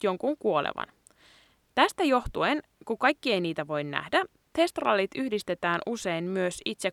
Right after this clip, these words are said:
kuolemaan, ja niiden uskotaan olevan pahan onnen lähettejä.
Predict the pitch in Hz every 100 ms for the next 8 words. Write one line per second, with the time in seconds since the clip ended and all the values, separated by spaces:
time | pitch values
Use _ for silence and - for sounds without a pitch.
0 | - 247 190 151 139 160 233 247 - -
1 | - 185 175 - 214 185 185 185 226 214
2 | 220 220 220 220 233 - 240 175 156 175
3 | 226 262 170 156 170 - -